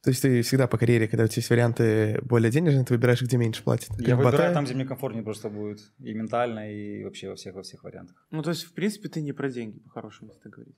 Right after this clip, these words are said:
Speaker 2: Ну, если так разобраться, то
Speaker 1: Да.
Speaker 2: да. Я, ребята, когда я переходил в Б Т, мне в Солигорске такие бонусы за чемпионство предлагали. В Б Т самые маленькие бонусы вообще в Беларуси были за чемпионство, потому что в Б Т бонусы — это все твои премиальные раз-, за год разделить на два.
Speaker 3: Почему?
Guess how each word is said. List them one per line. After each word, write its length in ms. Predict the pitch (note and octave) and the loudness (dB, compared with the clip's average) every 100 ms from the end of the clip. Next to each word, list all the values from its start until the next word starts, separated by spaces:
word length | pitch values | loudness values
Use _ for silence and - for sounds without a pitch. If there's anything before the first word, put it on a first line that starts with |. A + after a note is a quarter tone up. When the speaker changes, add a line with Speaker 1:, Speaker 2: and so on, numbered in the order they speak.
| _ | _
Speaker 2:
Ну, 520 | B2 D3+ A#3 D4 D4 | -8 -2 -2 -2 -2
если 260 | D#3 C#3+ C#3+ | 0 0 0
так 200 | D3+ C3+ | 0 0
разобраться, 480 | C3 B2 A#2+ D3+ B2+ | -2 -2 -2 -2 -4
то 40 | |
Speaker 1:
Да. 120 | A2+ F#2+ | -2 -2
Speaker 2:
да. 180 | A2 A2+ | -4 -6
Я, 60 | G#2 D3 C#3 - - | -6 -4 -6 -10 -10
ребята, 320 | A#2 D#3+ F#3 | -2 0 0
когда 200 | - A2+ D#3 | -4 -2 -2
я 60 | |
переходил 460 | E3+ D3+ D#3 D3 D#3 | -2 -4 -4 -4 -6
в 40 | |
Б 120 | B2+ | -6
Т, 320 | A#2 D3 A3 F#3 - | -6 -6 -6 -10 -12
мне 240 | B2+ C3 D3+ | -6 -4 -4
в 20 | |
Солигорске 480 | C#3+ C#3 D#3+ E3+ B2+ | -4 -4 -4 -4 -8
такие 240 | C3 C3+ | -10 -6
бонусы 320 | C3 F3 G#3+ | -2 -2 -2
за 100 | E3 | -6
чемпионство 480 | D#3 D#3 E3 C#3+ D3 | -8 -6 -4 -6 -6
предлагали. 800 | A#2 B2 C3+ B2 B2 A#2+ A#2 A#2 _ _ _ _ - | -10 -6 -4 -2 -2 -2 -8 -12 _ _ _ _ -16
В 80 | A2+ | -6
Б 100 | C3 | -4
Т 140 | F3 | -2
самые 300 | F3 F3 E3 | 0 0 0
маленькие 580 | D#3+ D#3+ D#3+ - D3+ C#3+ | 0 0 -2 -6 -4 -4
бонусы 440 | B2+ D3+ F3 E3+ B2 | -2 -2 -2 -4 -8
вообще 300 | A#2+ - A#2+ | -8 -8 -6
в 80 | |
Беларуси 400 | G#2+ A#2+ A#2+ A2+ | -6 -6 -8 -8
были 600 | A#2 A2+ G#2+ A2+ - - | -10 -10 -10 -10 -10 -12
за 120 | A2+ A2 | -12 -12
чемпионство, 640 | A#2 A2+ A#2 G#2 - A2 | -10 -8 -8 -10 -14 -20
потому 260 | G#2+ A#2+ A#2+ | -12 -10 -8
что 140 | C3 | -8
в 80 | A#2 | -6
Б 100 | B2+ | -2
Т 280 | D3+ F#3+ D#3 | 0 -2 -2
бонусы — 480 | A#2+ D3+ F#3+ F3+ | -4 -2 -2 -4
это 160 | B2+ B2+ | -8 -8
все 180 | - C3 | -8 -6
твои 180 | C3+ B2 | -6 -8
премиальные 520 | B2+ B2+ D#3 D#3+ B2+ | -6 -6 -4 -6 -6
раз-, 420 | A#2+ A#2+ B2 A#2+ | -8 -8 -8 -8
за 100 | A#2 | -8
год 240 | A#2+ D#3 | -6 -6
разделить 400 | C3 G#2+ A2+ A#2+ A#2+ | -8 -10 -10 -10 -10
на 100 | G2+ | -12
два. 320 | G2 F#2 - | -12 -14 -18
Speaker 3:
Почему? 360 | - - A#2 | -16 -14 -14